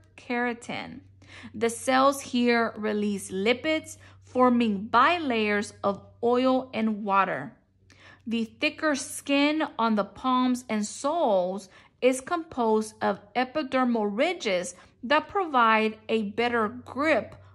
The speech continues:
while walking and using our hands. This layer also form our unique fingerprints and footprints. Then we have the stratum corneum,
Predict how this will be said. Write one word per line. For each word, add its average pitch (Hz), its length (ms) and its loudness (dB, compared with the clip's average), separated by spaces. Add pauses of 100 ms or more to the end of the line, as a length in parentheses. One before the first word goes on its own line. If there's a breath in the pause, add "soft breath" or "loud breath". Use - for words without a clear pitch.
while 202 340 0
walking 208 640 -4 (120)
and 311 200 0
using 196 360 -2
our 196 140 -2
hands. 208 720 -6 (800 soft breath)
This 349 360 -2
layer 254 440 4 (100)
also 247 320 0
form 220 540 0 (120)
our 220 120 2
unique 220 560 0 (240)
fingerprints 294 920 -4 (120)
and 285 320 0 (140)
footprints. 190 1000 -4 (2750 soft breath)
Then 330 220 4
we 381 100 -6
have 269 440 4
the 220 100 0
stratum 254 840 2
corneum, 196 920 -8